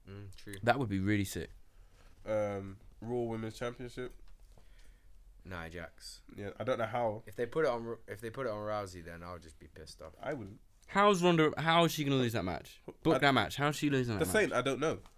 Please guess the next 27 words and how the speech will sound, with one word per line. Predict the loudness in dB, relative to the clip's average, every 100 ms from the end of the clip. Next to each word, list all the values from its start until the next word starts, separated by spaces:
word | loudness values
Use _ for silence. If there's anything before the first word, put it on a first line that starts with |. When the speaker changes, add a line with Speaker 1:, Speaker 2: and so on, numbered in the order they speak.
| _
Speaker 3:
I | 4
don't. | 6 6
I |
think | 4 2
Nia's | 4 6 6
gonna | 2 0
win, | 0 2
but | 2
I |
don't | 2 0
know | 0 0
how | 0
she's | -4 -6
gonna | -4
lose | -4 -4
because | -6 -6
she | -4
definitely | 0 0 -2
can't | -2 -2 -2
lose | -4 -6
clean. | -8 -10 -10 -14 -20 -20 -20 _
Speaker 1:
Double | -12 -12
count | -14 -14 -14
out | -16 -18
or | -20
some | -20 -20
shit. | -20